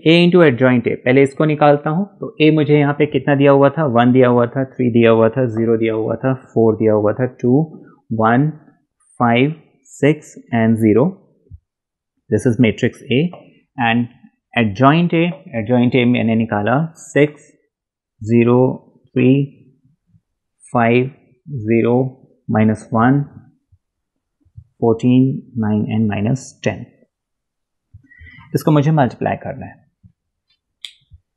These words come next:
ठीक है, इसको हमें multiply करना है।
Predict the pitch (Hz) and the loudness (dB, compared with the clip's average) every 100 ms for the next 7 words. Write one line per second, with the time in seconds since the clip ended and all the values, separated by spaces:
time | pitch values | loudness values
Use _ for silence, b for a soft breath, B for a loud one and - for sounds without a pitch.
0 | _ _ _ _ _ 135 170 190 - - | _ _ _ _ _ -2 -2 -2 -8 -16
1 | 127 - 123 120 120 160 156 - 120 107 | -12 -4 -2 0 2 0 -2 -10 -6 -6
2 | 113 120 113 113 110 113 | -4 -4 -4 -4 -6 -6